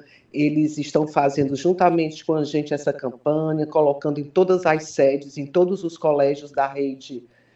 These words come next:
Farias Brito, e lá os alunos estão também envolvidos nessa campanha, arrecadando livros,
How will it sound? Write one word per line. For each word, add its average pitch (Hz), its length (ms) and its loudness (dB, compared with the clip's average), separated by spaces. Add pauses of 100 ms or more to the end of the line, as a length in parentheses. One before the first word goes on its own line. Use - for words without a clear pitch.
(140)
Farias 143 500 0
Brito, 151 720 -2
e 151 140 -2
lá 147 320 2
os 151 200 -2
alunos 143 480 -2 (120)
estão 170 360 2
também 160 600 0 (360)
envolvidos 170 720 2
nessa 151 280 0
campanha, 147 580 -2
arrecadando 143 720 2
livros, 160 720 -4